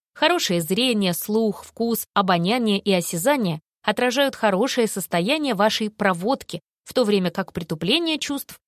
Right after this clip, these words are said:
говорит о проблемах с ней. Тусклая кожа. Когда смотришь на здорового и энергичного человека,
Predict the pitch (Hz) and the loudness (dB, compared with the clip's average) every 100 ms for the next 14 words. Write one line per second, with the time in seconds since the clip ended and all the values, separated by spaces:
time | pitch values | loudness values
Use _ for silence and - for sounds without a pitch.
0 | _ 262 311 359 220 185 175 170 233 190 | _ 0 2 2 0 0 0 2 0 0
1 | - 156 151 - _ _ _ _ _ _ | -4 -6 -8 -10 _ _ _ _ _ _
2 | _ _ _ _ - 208 - - 240 294 | _ _ _ _ -6 -4 -4 -2 -2 0
3 | 214 170 165 165 _ _ _ _ _ _ | 2 2 0 -6 _ _ _ _ _ _
4 | _ _ _ - 233 262 359 302 294 208 | _ _ _ -2 0 0 -2 0 -2 0
5 | 180 214 202 233 285 202 170 175 - 226 | 0 0 2 2 4 2 0 0 -2 -2
6 | 233 247 226 - 180 170 - 220 254 370 | -2 -2 -2 -2 -2 -4 -2 0 2 2
7 | 330 | -2